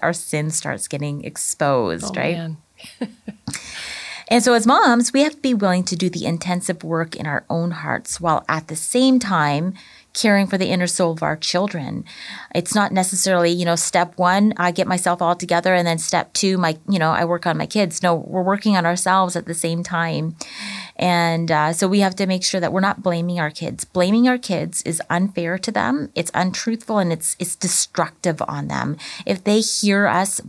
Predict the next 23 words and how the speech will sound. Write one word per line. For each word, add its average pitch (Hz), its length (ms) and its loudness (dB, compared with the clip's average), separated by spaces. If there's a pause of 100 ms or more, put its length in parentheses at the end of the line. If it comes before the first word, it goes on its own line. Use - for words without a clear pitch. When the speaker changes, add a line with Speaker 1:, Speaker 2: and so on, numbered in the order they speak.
(120)
Speaker 1:
blaming 180 540 2
them 233 400 2 (300)
because 170 280 0
we're 175 160 0
feeling 220 320 0
frustrated, 226 960 -2 (380)
that's 226 220 0
gonna 165 200 0
shame 185 480 2
them 196 320 2
and 160 200 -2
give 170 180 -4
them 170 320 -2
a - 80 -2
weight 165 260 -2
of 170 80 -6
responsibility 165 800 -2
that 160 180 2
is 151 140 -2
not 160 320 2
theirs 151 260 -2
to - 120 -10
carry. - 480 -6